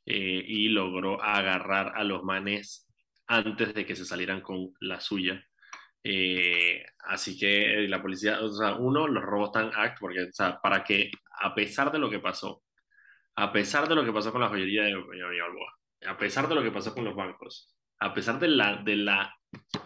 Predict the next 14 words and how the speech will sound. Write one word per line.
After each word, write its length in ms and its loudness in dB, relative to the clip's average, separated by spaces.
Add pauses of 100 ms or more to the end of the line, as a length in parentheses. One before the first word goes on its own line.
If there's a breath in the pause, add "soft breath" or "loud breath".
(160)
la, 880 2
el 180 2
esfuerzo 520 0
mediático 560 2
que 60 -4
está 160 -8
haciendo 220 -4
la 140 2
policía 520 -4
por 160 -8
decir 260 -8
que 80 -6
tiene 220 -4
presencia, 580 -8